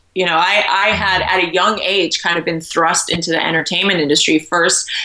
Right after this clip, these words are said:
as a model at twelve years old, and then second as a singer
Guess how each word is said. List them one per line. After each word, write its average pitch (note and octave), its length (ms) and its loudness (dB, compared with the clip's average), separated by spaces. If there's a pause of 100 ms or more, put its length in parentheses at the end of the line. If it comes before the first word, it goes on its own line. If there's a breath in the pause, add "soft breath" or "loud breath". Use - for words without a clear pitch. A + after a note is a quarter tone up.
(200 loud breath)
as F3+ 120 2
a E3+ 100 4
model F3+ 340 4
at D#3 100 0
twelve E3 280 0
years D#3+ 200 2
old, E3+ 340 2
and D#3+ 180 0
then D#3+ 260 2
second F#3+ 520 0
as D#3+ 240 2
a E3 60 0
singer G#3 560 0